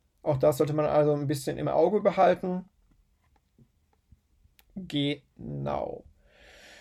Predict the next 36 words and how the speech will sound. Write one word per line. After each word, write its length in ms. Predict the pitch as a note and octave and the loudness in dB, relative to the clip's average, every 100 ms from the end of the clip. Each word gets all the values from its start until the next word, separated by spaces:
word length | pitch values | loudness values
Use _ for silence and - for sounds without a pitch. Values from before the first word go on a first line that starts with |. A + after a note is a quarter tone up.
| - | -4
Ja, 120 | F#3 | 4
jetzt 180 | A3 F#3+ | 6 4
überlege 260 | F3 F3 G#3 | 2 0 0
ich 120 | A#3 | -2
gerade, 540 | G3+ D#3 F#3 G3 F#3+ - | 0 6 8 8 6 4
ob 180 | E3+ | 0
ich 240 | F3 E3 - | -2 -4 -2
jetzt 380 | D#3 D#3+ E3 - | 2 2 0 -4
hier 80 | |
an 80 | E3 | 0
der 80 | D#3+ | 0
Stelle 240 | - D#3 | 0 0
abbreche. 720 | - F#3 - F#3+ - F3+ E3+ E3 | 0 -2 2 2 2 4 6 4
Ein 160 | D#3 | 0
bisschen 300 | C#3 E3 E3 | -2 -2 0
was 180 | D#3 C#3+ | 2 2
käme 260 | - D#3 D#3+ | 0 -2 0
noch 200 | D3 C3+ | 0 -2
dran. 400 | - D#3+ G#3+ A#3 - - | -4 -2 -2 -6 -14 -8
Test, 440 | - F3 - - | 4 4 4 -8
theoretische 460 | - E3 E3+ E3+ D#3 | -2 0 2 2 0
Grundlagen 520 | D3+ F#3+ F3+ E3 D#3+ | 2 2 6 6 6
der 120 | D3+ | 2
Diagnostik 580 | D3 D#3 D3 F3 G#3+ G#3 | 2 2 2 -2 -2 -4
zum 120 | F#3+ | -2
Beispiel. 460 | E3 E3 E3+ - D#3+ | 2 2 2 0 0
Natürlich 420 | C#3+ C3+ D#3 D3 | 0 0 0 -2
unsere 400 | D3+ C#3+ C#3+ C3 | -2 0 2 4
Hauptgütekriterien, 1080 | D3+ F#3+ - F3 - - D#3+ E3+ E3 D#3+ D#3+ D3+ C3+ | 4 4 0 -6 -4 -4 -2 2 4 2 0 -2 -4
mit 180 | D3 | -2
denen 200 | C#3+ D3+ | 0 0
wir 80 | D3+ | 2
ja 160 | C#3+ C#3 | 4 4
jedes 420 | C3 G3+ G#3+ - | 2 0 0 0
Semester 500 | D#3 D#3 G3 E3+ E3 | 0 0 0 2 2
gefühlt 600 | D3 C3+ D3+ D#3 D#3 - | 0 -6 -2 -2 -2 -6